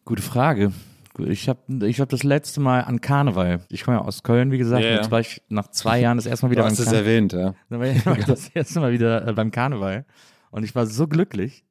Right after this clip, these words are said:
Speaker 1: weil alle Leute um mich herum auch glücklich waren.
Speaker 2: Mhm.
Speaker 1: In der Kneipe irgendwie stehend und Lieder singend.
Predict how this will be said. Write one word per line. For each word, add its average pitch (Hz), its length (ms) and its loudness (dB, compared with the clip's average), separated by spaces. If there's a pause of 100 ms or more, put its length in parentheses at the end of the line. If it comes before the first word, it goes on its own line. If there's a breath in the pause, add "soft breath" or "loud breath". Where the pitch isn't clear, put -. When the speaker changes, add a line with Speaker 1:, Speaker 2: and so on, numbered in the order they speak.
Speaker 1:
weil 113 420 -2
alle 156 220 2
Leute 139 320 2
um 127 80 -6
mich 117 80 -6
herum 120 120 -2
auch 117 180 -2
glücklich 90 300 -10
waren. 92 280 -4
Speaker 2:
Mhm. 95 60 -10
Speaker 1:
In 107 100 -2
der 107 80 0
Kneipe 98 400 -4
irgendwie 101 480 -4
stehend 110 420 -2
und 101 160 -4 (100)
Lieder 110 220 -2
singend. 101 400 -6